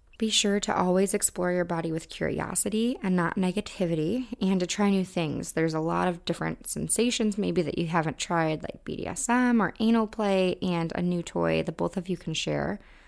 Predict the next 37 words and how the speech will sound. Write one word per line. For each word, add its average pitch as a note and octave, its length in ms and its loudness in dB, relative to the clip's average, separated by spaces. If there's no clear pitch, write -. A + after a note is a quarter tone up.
like F3 240 0
possibly E3 440 -2
the E3+ 140 0
WeVibe E3 360 -2
Chorus E3+ 720 2
or F3 240 2
a D#3+ 80 2
wand F#3 540 0
with F#3 160 -2
his F3+ 200 -2
or E3+ 100 0
her E3 160 -2
attachments. F#3+ 840 -2
Um, D#3+ 280 0
I'm E3+ 100 0
thinking F#3 280 -2
of D#3+ 100 -4
the D#3+ 100 0
wand D#3+ 380 -2
from D3+ 440 -2
WeVibe E3+ 400 0
as D#3 180 -4
well. E3+ 440 -2
It F#3+ 160 -4
has D#3+ 500 -2
almost A3 480 0
like E3+ 300 0
this F3+ 200 0
circular F#3 680 0
rounded E3+ 580 -2
piece A3 520 -2
for F3+ 300 0
men E3 500 2
that's A#3 240 0
going E3 200 0
to D#3+ 60 -4
stimulate D#3+ 600 -4